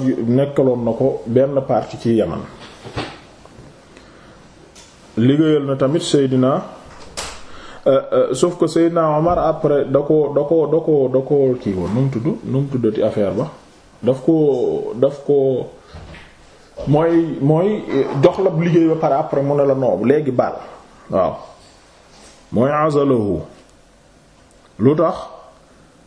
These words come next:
Parce que dafa am loo xam ne,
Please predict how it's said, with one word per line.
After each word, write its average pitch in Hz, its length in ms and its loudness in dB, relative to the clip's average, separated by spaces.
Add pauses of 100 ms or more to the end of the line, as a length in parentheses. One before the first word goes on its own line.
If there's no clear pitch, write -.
(1160)
Parce 180 280 2
que 214 80 0 (540)
dafa 175 280 2
am 202 120 -2
loo 180 140 4
xam 175 220 -4
ne, 247 80 -4